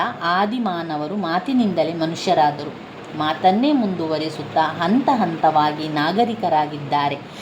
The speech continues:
ಇಂದು ಮನುಷ್ಯನ ಜೀವನದಲ್ಲಿ ಮಾತು ಅತ್ಯಂತ ಪ್ರಮುಖವಾದ ಕ್ರಿಯೆಯಾಗಿದೆ. ಮಾತಿಲ್ಲದೆ ಮನುಷ್ಯನ ಅಸ್ತಿತ್ವವೇ ಇಲ್ಲ ಎಂದು ಎನಿಸುತ್ತದೆ.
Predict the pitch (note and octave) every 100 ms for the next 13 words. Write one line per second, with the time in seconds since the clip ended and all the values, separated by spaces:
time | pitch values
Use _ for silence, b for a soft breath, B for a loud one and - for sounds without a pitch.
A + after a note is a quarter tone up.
0 | B B C4+ D#4+ E4 C4 A#3+ C#4+ - D4
1 | C#4+ G3+ G3+ G#3+ F#3+ F3 D#3 D3 E3+ -
2 | B B - A3 B3+ B3 A#3+ G3+ - A#3+
3 | C4 D#4 D#4 - G3 G#3 G#3+ A#3 F#3 F3
4 | F3+ - G#3 G3+ F3+ D#3 D3+ D3 - -
5 | - B B - A3+ C#4 D4 C4+ A#3+ G#3+
6 | B3 F#3+ F#3+ G3 G#3+ G#3+ F#3+ F3 - A#3+
7 | - B3+ B3 B3 G3 F3+ E3+ E3+ E3+ -
8 | E3+ A#3 G3 E3+ F3 D#3+ - D#3+